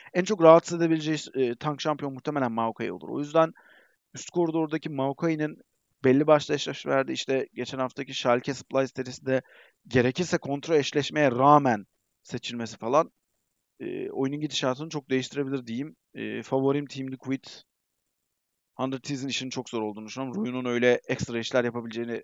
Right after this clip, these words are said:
beklemiyorum. Ha, Ruyu ekstra işler yaparsa gene kazanma ihtimalleri olduğunu söyleyeyim ama sadece ihtimal var. Yani kesin kazanırlar diyemem asla. Ee,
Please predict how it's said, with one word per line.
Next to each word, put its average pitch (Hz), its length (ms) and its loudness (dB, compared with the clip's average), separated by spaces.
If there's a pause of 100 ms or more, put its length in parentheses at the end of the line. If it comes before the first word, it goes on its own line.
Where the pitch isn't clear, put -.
(120)
beklemiyorum. 117 680 -6 (320)
Ha, 151 160 4
Ruyu 147 160 0
ekstra 156 280 -2
işler 160 240 2
yaparsa 160 500 0 (340)
gene 151 220 2
kazanma 143 380 -2
ihtimalleri 143 420 -2
olduğunu 143 260 -4
söyleyeyim 175 280 -6
ama 139 120 -6
sadece 170 260 2
ihtimal 143 440 2
var. 101 80 -2
Yani 92 120 -8
kesin 135 240 -8
kazanırlar 143 500 -2
diyemem 120 340 -2
asla. 160 380 -2 (600)
Ee, - 40 -10